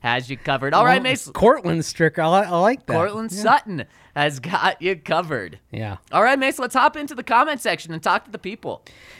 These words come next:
Speaker 2: Yes, let's get going here as we dive in. And, Kale, real quick, do we have any super chats today? All righty, all right. So, Nemo three gets us started.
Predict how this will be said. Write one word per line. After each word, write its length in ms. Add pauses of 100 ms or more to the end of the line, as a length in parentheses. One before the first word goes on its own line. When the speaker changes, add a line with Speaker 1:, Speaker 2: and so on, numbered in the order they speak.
Speaker 2:
Yes, 420
let's 260
get 280
going 440
here 280
as 160
we 140
dive 380
in. 220
And, 520
Kale, 200
real 140
quick, 220
do 80
we 60
have 60
any 120
super 300
chats 360
today? 280 (580)
All 220
righty, 300
all 160
right. 300
So, 220 (280)
Nemo 460
three 300
gets 280
us 140
started. 480